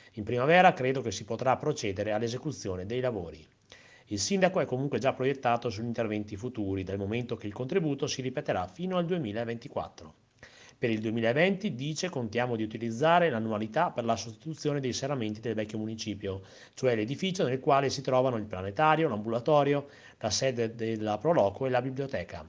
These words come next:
Cambieremo i serramenti anche ai garage comunali e al vecchio bar. Oltre all'ambito del risparmio energetico, l'amministrazione è impegnata in quello all'area sportiva, in località Alpian.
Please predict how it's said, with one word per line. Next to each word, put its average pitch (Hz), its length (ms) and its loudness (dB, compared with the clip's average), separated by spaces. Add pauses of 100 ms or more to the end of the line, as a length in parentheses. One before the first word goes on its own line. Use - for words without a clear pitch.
(320)
Cambieremo 110 400 0
i 107 40 0
serramenti 139 580 -2
anche 117 280 -2
ai 104 140 2
garage 113 320 0
comunali 104 580 -4
e 143 80 -4
al 143 100 0
vecchio 104 280 -4
bar. 80 320 -4 (1200)
Oltre 147 280 6
all'ambito 127 500 4
del 107 380 0
risparmio 117 400 0
energetico, 156 600 0
l'amministrazione 135 640 -2
è 120 40 0
impegnata 117 440 -2
in 117 140 -6
quello 110 320 0
all'area 107 320 0
sportiva, 113 480 -2
in 101 80 -2
località 113 420 -4
Alpian. 87 560 -8